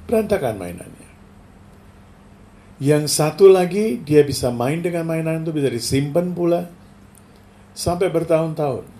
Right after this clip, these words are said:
Zaman dulu masih ingat yang ada yang seusia dengan saya,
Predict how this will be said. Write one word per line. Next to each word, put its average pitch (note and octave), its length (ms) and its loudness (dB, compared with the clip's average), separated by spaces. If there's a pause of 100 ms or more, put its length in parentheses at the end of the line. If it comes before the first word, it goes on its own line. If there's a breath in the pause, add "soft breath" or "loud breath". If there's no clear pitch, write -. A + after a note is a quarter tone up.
(1600 loud breath)
Zaman A#2+ 480 -2
dulu A#2+ 480 -2
masih A#2+ 480 -4
ingat E3 140 -4 (580)
yang G#2 160 -6
ada G2+ 240 -2
yang G2+ 160 -6
seusia G2+ 400 -2
dengan G2 240 -8
saya, A#2 320 -8